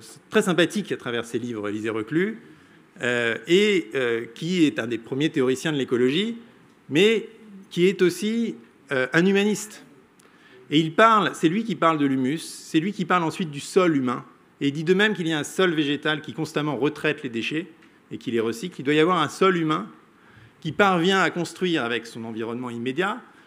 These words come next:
une relation dans laquelle l'action de l'homme est bénéfique pour le milieu lui-même.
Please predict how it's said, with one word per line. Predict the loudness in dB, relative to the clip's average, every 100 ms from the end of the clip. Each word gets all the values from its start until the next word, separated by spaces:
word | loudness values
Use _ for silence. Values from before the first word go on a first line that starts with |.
| -10
une | -2
relation | 0 2 0 -2 -2 -2
dans | 0
laquelle | 0 0 0 0
l'action | -2 -4 -4
de | 0
l'homme | 2 0
est | 2
bénéfique | 2 2 0 -6 -8
pour | -4 -4
le |
milieu | -2 0 2
lui-même. | 0 2 2 2 0